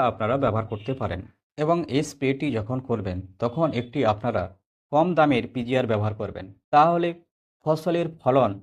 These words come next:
অধিক হবে। ধান চাষে পিজিআর হিসাবে আমি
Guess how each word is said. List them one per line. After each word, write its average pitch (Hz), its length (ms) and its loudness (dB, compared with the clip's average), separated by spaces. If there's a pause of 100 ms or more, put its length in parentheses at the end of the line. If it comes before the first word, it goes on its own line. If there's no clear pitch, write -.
অধিক 120 320 0
হবে। 101 260 -6 (420)
ধান 156 280 0
চাষে 175 340 4
পিজিআর 147 460 0
হিসাবে 147 360 -2
আমি 117 240 0